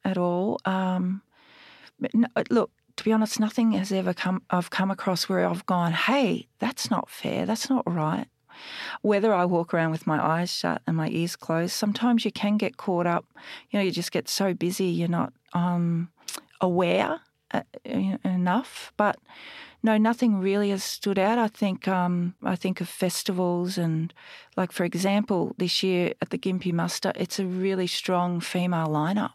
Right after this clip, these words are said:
So there's, there's no prejudice there. I just think, um, try not to get, um, bogged down in that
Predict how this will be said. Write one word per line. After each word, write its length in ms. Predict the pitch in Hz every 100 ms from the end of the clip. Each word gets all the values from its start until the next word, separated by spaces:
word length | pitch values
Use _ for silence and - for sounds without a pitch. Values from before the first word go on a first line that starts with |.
| _
So 260 | - - 185
there's, 400 | 180 170 - - - - - - -
there's 160 | - 190
no 120 | 190
prejudice 520 | 185 185 180 165 156 -
there. 480 | 185 190 185 202 226 _ -
I 180 | 185 180
just 320 | 175 175 -
think, 380 | - 190 180 - -
um, 460 | 175 175 180 180 - _
try 280 | - 208 196
not 220 | 185 -
to 100 | -
get, 240 | - 175 - _ _ _ _ _ _ -
um, 460 | 175 180 175 - _ _ -
bogged 360 | 190 175 -
down 380 | - 185 190 202
in 140 | 196
that 260 | 196 185 185